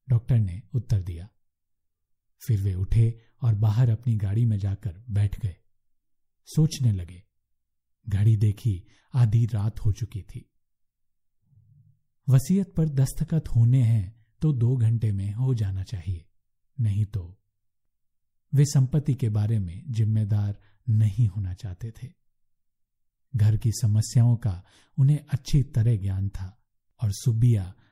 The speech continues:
तथा उनके लोगों की भी उन्हें सही जानकारी थी। लेकिन इस वक्त वे क्या कर सकते थे?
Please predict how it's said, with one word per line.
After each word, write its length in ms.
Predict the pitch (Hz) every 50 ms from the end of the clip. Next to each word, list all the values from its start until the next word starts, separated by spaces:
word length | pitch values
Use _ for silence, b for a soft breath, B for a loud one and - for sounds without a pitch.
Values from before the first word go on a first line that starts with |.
| b - 147
तथा 240 | 139 - 143 156 156
उनके 260 | 151 151 147 160 151
लोगों 440 | 127 110 104 107 117 120 139 151 139
की 160 | 127 117 104
भी 200 | 98 104 117 123
उन्हें 280 | 127 120 120 131 135 -
सही 340 | - - - 123 101 - 143
जानकारी 560 | 110 107 101 98 101 98 - 107 101 101 101
थी। 340 | - - - 101 87 - _ _ _ _ _ _ _ _ _ _ _ _ _ _ _ _ _ _ _ _ _ _ _ _ _ _ -
लेकिन 300 | 139 110 107 - 113 101
इस 200 | 107 113 - - -
वक्त 300 | 110 107 107 - b b b b b -
वे 80 | 160 156
क्या 340 | - - - 135 120 135 147
कर 180 | - - 117
सकते 360 | 98 - - - _ - 98
थे? 160 | - - -